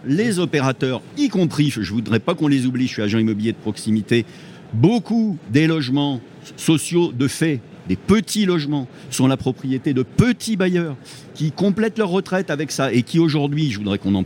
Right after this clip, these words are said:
on va en parler sans doute, sont étranglés. Les statistiques sont sans appel.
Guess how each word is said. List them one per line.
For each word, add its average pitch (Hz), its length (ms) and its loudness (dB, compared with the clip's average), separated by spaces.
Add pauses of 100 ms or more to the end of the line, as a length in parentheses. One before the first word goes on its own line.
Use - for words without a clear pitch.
(140)
on 113 140 -2
va 101 100 -2
en 104 80 -2
parler 123 300 -2
sans 170 160 -2
doute, 214 180 -2
sont 107 220 -4 (160)
étranglés. 160 640 0 (460)
Les 123 160 4
statistiques 143 580 -2
sont 143 220 2
sans 147 320 0
appel. 185 500 0